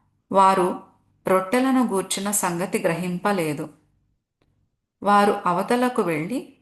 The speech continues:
గెన్నేసరెత్తు దగ్గర ఒడ్డుకు వచ్చి దరిపట్టిరి. వారు దోణె దిగగానే జనులు ఆయనను గుర్తుపట్టి ఆ ప్రదేశమందంతటా పరుగెత్తుకొని పోయి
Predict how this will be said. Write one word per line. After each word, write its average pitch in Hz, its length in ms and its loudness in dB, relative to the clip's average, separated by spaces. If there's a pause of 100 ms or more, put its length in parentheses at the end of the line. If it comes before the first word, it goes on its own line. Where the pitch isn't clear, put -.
(640)
గెన్నేసరెత్తు 214 880 0
దగ్గర 170 580 -2 (320)
ఒడ్డుకు 185 640 -2 (120)
వచ్చి 214 560 -2 (380)
దరిపట్టిరి. 180 800 -2 (1200)
వారు 196 280 4
దోణె 196 440 2
దిగగానే 175 840 -4 (220)
జనులు 196 600 0 (140)
ఆయనను 185 500 0
గుర్తుపట్టి 185 960 -4 (1400)
ఆ 208 160 2
ప్రదేశమందంతటా 202 1500 0 (280)
పరుగెత్తుకొని 233 760 0
పోయి 160 680 -6